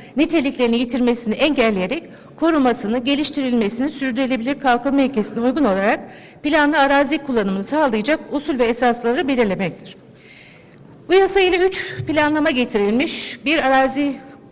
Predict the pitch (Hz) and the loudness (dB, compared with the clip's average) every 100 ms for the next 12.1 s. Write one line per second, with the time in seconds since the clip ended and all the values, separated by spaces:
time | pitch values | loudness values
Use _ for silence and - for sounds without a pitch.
0 | - 262 247 277 285 277 277 269 277 302 | -4 2 2 2 2 2 2 2 0 -2
1 | 320 - - - 226 - 269 277 254 254 | -8 -8 -20 -12 -12 -6 -2 2 4 4
2 | 302 277 277 277 277 247 254 254 285 269 | 2 2 2 2 2 4 4 0 -4 0
3 | 269 285 285 254 262 285 277 - 214 220 | 2 0 -2 0 0 0 -4 -2 -2 -2
4 | 247 277 285 269 277 330 - - - 269 | -2 0 0 0 0 -2 -6 -20 -12 -6
5 | 330 - 254 247 294 302 302 277 277 285 | -4 -2 -2 2 0 0 0 2 2 0
6 | 277 247 208 202 196 202 302 339 294 233 | 0 -2 0 0 0 0 -2 0 0 2
7 | 214 185 160 151 - - - - - - | 2 0 -2 -6 -10 -16 -20 -20 -20 -20
8 | - - - 247 302 339 392 403 311 269 | -20 -20 -2 2 4 4 2 0 2 4
9 | 247 214 214 254 262 277 285 285 320 285 | 4 0 0 0 0 0 2 2 2 0
10 | 220 233 269 269 247 240 233 254 262 214 | -2 0 -2 -2 0 0 0 -2 0 2
11 | 214 214 208 208 277 285 196 190 170 190 | 0 0 -2 0 -4 -2 -2 -2 0 -2
12 | 285 | -4